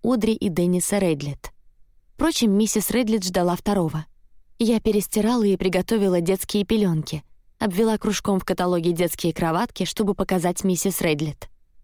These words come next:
Когда появится второй малыш, Джорджине все еще будет нужна ее кроватка. Прибавление в семействе меня волновало,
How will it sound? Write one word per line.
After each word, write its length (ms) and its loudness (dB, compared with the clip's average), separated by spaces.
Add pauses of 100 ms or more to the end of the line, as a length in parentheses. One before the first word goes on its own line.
(440)
Когда 280 0
появится 480 0
второй 300 0
малыш, 420 0 (300)
Джорджине 480 2
все 220 0
еще 240 0
будет 300 0
нужна 320 2
ее 200 2
кроватка. 560 -2 (840)
Прибавление 600 2
в 60 -4
семействе 480 0
меня 280 4
волновало, 640 2